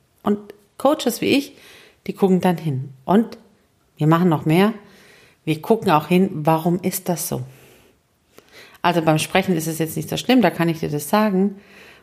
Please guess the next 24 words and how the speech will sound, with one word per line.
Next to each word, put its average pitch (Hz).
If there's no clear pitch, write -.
Und 165
dann 160
kannst 170
du 165
dich 160
entscheiden, 165
willst 147
du -
es -
ändern. 196
Aber 185
manchmal 190
tauchen 190
ja 208
so 202
genannte 180
Glaubenssätze 180
auf 151
von 170
früher, 175
die 190
dich 185
daran 180
hindern, 180